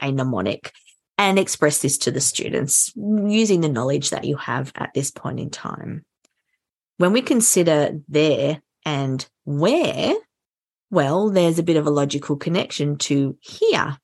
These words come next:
So here means in this place. So the E R E on all of those words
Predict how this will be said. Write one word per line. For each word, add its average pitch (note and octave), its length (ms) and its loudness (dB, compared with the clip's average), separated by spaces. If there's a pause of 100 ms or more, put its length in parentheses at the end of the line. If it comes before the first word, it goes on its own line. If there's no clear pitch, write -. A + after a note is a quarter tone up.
(320)
So D3+ 360 4
here A3+ 640 -2 (400)
means D3+ 480 0 (100)
in D3 240 -2
this D3 180 0
place. - 680 0 (400)
So F3+ 160 2
the F3+ 220 0
E B3 300 0
R F3+ 360 2
E G#3 400 2
on D3+ 160 2
all D3 240 2
of D3 140 -4
those C#3+ 280 0
words B3 880 0